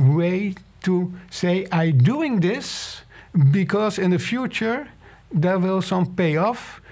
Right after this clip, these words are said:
and the future will be better than now." Uh, the right actions has to do with what I'm doing today. I really feel that it's good to do, whatever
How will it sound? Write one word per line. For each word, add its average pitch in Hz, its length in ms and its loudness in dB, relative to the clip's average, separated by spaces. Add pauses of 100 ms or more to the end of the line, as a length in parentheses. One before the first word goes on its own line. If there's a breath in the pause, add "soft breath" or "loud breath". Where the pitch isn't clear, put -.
(260 loud breath)
and 160 180 0
the 156 60 0
future 180 400 0
will 170 160 2
be 165 100 2
better 202 340 0
than 175 200 0
now." 107 280 0 (1300 loud breath)
Uh, 160 140 0 (100)
the 151 140 2
right 165 340 0
actions 202 540 -2
has 165 300 0
to 190 120 -2
do 180 220 0
with 180 340 -2 (260 loud breath)
what 165 480 2
I'm 185 220 0
doing 190 300 0
today. 190 560 -2 (680 loud breath)
I 170 200 2
really 190 760 0 (200)
feel 196 360 -2
that 151 140 0
it's 135 140 0
good 156 220 0
to 139 120 2
do, 190 260 0 (360 loud breath)
whatever 254 720 0